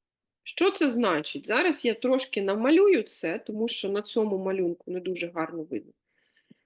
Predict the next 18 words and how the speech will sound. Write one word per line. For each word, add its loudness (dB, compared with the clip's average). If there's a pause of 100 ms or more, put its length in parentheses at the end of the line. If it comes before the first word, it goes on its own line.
(240)
Тобто 2
в 2
нас 2
є 2
отака 0
типу -4
штука. -2 (1300)
Зараз. -4 (1800)
Отака -2
штука, 2
ну, 4
в -4
неї 4
якась 2
там 0 (340)
крива 0 (460)
поверхня -2
зверху. -12